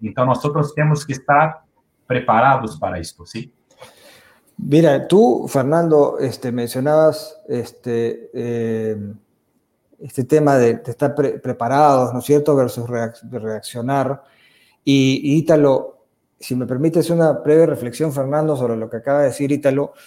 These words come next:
Speaker 2: yo creo que ahí has tocado un punto que es absolutamente clave, y es el hecho de que nosotros,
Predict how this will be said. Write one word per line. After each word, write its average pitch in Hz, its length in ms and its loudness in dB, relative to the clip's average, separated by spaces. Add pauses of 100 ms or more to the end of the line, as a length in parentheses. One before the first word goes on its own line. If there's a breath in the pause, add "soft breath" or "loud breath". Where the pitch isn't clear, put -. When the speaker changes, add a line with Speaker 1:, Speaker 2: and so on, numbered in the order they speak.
(320 loud breath)
Speaker 2:
yo 139 140 -4
creo 175 260 4
que 135 380 0 (460)
ahí 170 200 4
has 180 80 2
tocado 165 260 0
un 165 120 0
punto 156 280 0
que 151 120 2
es 151 200 -4
absolutamente 147 960 -4
clave, 104 380 -14 (180)
y 131 140 -4
es 135 140 -6
el 135 140 -2
hecho 147 340 2
de 123 180 -4
que 117 280 -8
nosotros, 160 880 -4